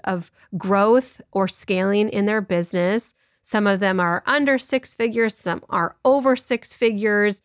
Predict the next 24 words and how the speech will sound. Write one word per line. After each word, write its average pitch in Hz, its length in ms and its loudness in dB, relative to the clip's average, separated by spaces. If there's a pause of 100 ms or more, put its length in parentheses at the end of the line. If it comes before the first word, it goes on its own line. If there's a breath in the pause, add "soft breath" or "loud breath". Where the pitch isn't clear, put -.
(340)
uh, 175 180 -2
some 170 220 -4
are 170 180 -2
in 185 540 -2 (280)
beyond 311 440 4
multiple 180 400 2
six - 280 -6
figures. - 640 -6 (920)
And 220 160 0
so 226 340 0 (680)
what 226 300 0
this - 360 -4
really 233 240 0
demonstrates 196 840 -2
is 175 580 0 (360)
how 202 580 0 (340)
I 220 180 0
start 247 240 -2
a 202 60 -4
session 190 480 -4
really 269 480 0
with 208 240 -2
no 190 160 2
agenda. 165 800 -2